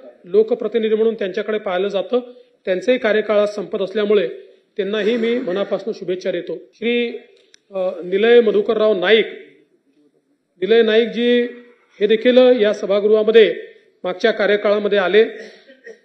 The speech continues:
एक युवा नेता म्हणून त्यांनी एक आपली प्रतिमा मागच्या काळामध्ये निर्माण केली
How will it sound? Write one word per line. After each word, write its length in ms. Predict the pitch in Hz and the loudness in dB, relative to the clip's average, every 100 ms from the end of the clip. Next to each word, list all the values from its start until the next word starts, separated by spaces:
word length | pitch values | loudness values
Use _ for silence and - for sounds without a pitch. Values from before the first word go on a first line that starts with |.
| _ _ - | _ _ 0
एक 240 | 214 233 226 | 0 0 -4
युवा 320 | 190 240 254 | 2 4 4
नेता 300 | 240 240 240 | 2 2 2
म्हणून 440 | 240 254 269 - | 2 2 -2 -8
त्यांनी 640 | - 202 233 247 240 240 240 _ _ _ _ - | -8 -4 0 2 0 -4 -16 _ _ _ _ -10
एक 160 | 196 | -6
आपली 220 | 208 214 220 | -6 -4 -4
प्रतिमा 600 | - - 220 226 220 226 185 | -4 -4 -2 0 0 -4 -10
मागच्या 300 | 180 - 214 | -12 -6 -4
काळामध्ये 400 | 202 208 202 214 | -2 -2 0 -2
निर्माण 320 | 185 190 208 | -2 -4 -4
केली 600 | 202 180 214 147 - | -4 -2 -2 -4 -10